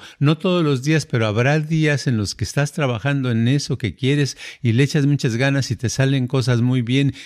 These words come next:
y sientes un avance. En esos momentos ha-, va a haber momentos felices, pero no van a ser al final ni al principio, sino van a ser al transcurso de estar trabajando con, con alguna de las metas que,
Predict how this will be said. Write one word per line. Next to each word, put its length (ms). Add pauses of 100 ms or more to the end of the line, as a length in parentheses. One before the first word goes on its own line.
(120)
y 100
sientes 560
un 100
avance. 520 (280)
En 100
esos 200
momentos 560
ha-, 360
va 120
a 20
haber 180
momentos 580
felices, 760 (360)
pero 460 (220)
no 180
van 160
a 80
ser 160
al 160
final 640 (240)
ni 140
al 100
principio, 540
sino 260
van 200
a 60
ser 200
al 160
transcurso 960 (260)
de 140
estar 320
trabajando 720
con, 400 (200)
con 200
alguna 400
de 100
las 260
metas 440
que, 480